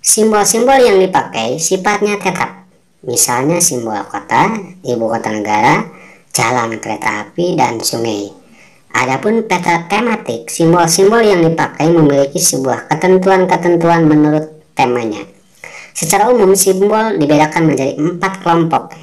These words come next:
yakni simbol titik, simbol garis, wilayah atau area, dan warna. Jenis-jenis peta antara lain, simbol titik digunakan untuk menyajikan tempat atau data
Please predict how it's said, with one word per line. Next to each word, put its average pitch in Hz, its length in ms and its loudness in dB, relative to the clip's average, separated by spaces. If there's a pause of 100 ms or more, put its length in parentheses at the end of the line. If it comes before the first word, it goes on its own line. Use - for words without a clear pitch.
yakni 123 400 -2
simbol 120 480 -2
titik, - 480 -4 (640)
simbol 113 480 0
garis, 151 560 0 (240)
wilayah 113 560 -4
atau - 240 -6 (160)
area, 113 480 -6
dan 117 320 -4
warna. 156 320 0 (1500)
Jenis-jenis 240 560 2
peta 165 480 -2
antara 175 400 0
lain, 127 240 -2
simbol 214 640 2
titik 185 320 0
digunakan 190 640 2
untuk 196 320 0
menyajikan 196 640 2
tempat 170 400 2
atau 190 480 0
data - 560 0